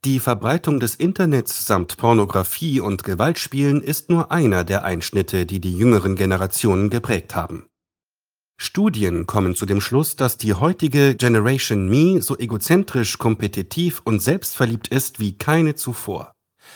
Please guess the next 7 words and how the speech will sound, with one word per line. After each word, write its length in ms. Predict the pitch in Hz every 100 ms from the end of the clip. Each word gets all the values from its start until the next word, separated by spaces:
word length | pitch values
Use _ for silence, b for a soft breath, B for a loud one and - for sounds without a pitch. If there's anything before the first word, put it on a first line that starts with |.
| B B B
Jugendliche 680 | 107 175 190 165 127 110 110
gewöhnen 420 | 98 98 165 165 98
sich 220 | 92 92
an 120 | 90
oberflächliche 880 | 117 110 98 - 98 90 98 - 90
virtuelle 480 | 92 - 113 113 117
Freundschaften, 760 | - 127 156 110 87 - 85